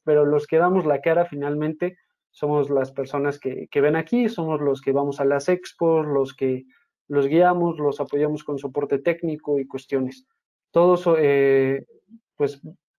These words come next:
todos aquí somos, en esa, en esta diapositiva somos ingenieros, Daniel García, Dan Lin,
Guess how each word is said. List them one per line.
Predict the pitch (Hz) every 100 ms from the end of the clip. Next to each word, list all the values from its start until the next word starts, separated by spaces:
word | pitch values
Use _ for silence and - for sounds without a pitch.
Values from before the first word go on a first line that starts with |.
| -
todos | 170 175
aquí | 165 143 - 185 170
somos, | - 160 160
en | 165 151 156
esa, | 160 147 139 139 -
en | 151 151
esta | 151 170
diapositiva | 143 143 147 139 175 180
somos | 175 160 156
ingenieros, | 139 139 151 190 202 202 - _ _ _ _ _
Daniel | 156 143 147 165
García, | 160 151 - 190 180 170
Dan | 147 156 156
Lin, | 165 190 190